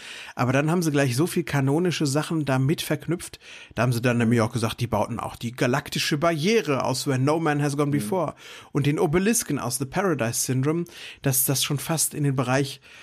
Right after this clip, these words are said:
Speaker 1: Fanfiction abgeleitet für
Speaker 2: Mhm.
Speaker 1: mich, wenn man immer versucht, so viel,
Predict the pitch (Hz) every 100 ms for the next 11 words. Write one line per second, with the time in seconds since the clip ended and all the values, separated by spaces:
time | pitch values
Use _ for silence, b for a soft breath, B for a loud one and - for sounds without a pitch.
0 | B B - - 160 156 147 - - 139
1 | 131 - 139 123 131 135 131 117 117 120
2 | 120 127 120 131 127 127 135 139 - 131
3 | 139 180 - 151 139 135